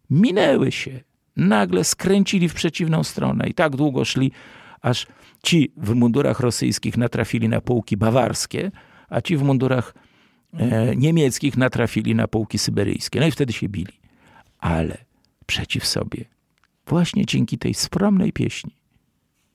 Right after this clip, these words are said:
tak obśmiewanej zresztą do tej pory, ominęli. Grzech bratobójstwa został im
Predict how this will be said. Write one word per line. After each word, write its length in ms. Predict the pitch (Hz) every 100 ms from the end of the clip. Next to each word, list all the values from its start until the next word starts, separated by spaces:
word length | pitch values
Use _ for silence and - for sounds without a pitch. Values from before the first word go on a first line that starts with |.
| _
tak 180 | 285 285
obśmiewanej 580 | - 330 302 359 - -
zresztą 480 | - - - -
do 120 | - -
tej 180 | -
pory, 300 | - - 151 - _ _ _ _ _ _ _ _ _ _ _ _ _
ominęli. 540 | 117 120 107 90 - - _ _ _ _ _ _ _ _ _ _ _ _ _ _ _ _ _ _
Grzech 380 | - - 156 165
bratobójstwa 880 | - 113 - 110 - - - - -
został 480 | - 117 - - 120
im 260 | - 117